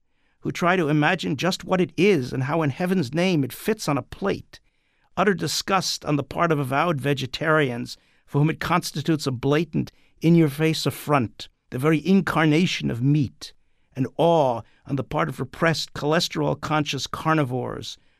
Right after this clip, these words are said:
who themselves would not dare go to such extremes in public to satisfy their lust, secretly considering it a pornographic craving best indulged in private.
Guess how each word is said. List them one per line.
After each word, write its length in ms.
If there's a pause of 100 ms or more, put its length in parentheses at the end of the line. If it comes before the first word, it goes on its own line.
(120)
who 100
themselves 680 (240)
would 160
not 240
dare 460 (240)
go 140
to 80
such 260
extremes 480
in 100
public 480 (220)
to 100
satisfy 540
their 180
lust, 480 (220)
secretly 560
considering 560
it 40
a 40
pornographic 800
craving 560 (260)
best 320
indulged 540
in 80
private. 440